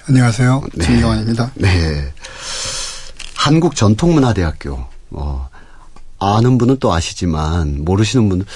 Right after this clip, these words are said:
Speaker 2: 어, 어떤 특수 전문대학 같다. 어, 위치도 생소하고 이름도 생소한데 어떤 대학교죠?
Speaker 1: 네, 그 사년제 국립대학이고요.
Speaker 2: 예.
Speaker 1: 위치는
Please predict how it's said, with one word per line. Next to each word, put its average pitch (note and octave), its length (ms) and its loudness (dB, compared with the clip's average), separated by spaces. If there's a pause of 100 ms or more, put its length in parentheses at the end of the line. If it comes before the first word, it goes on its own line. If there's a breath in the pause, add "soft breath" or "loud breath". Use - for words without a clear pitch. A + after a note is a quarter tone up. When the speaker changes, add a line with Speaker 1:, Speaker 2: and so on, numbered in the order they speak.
(420 loud breath)
Speaker 2:
어, G#2+ 300 2
어떤 G#2+ 400 -2
특수 - 380 0
전문대학 A#2+ 520 2
같다. D#2+ 880 -2
어, D2 360 -8 (280 soft breath)
위치도 F#2 600 0
생소하고 G#2+ 640 0
이름도 F#2 280 2
생소한데 E2+ 600 0 (160)
어떤 D3 600 -2
대학교죠? F2+ 440 -2 (340 soft breath)
Speaker 1:
네, B2 520 4
그 C3 340 2 (560)
사년제 C#3+ 480 2
국립대학이고요. C3+ 1080 0
Speaker 2:
예. E2 400 -6 (400)
Speaker 1:
위치는 D3 680 4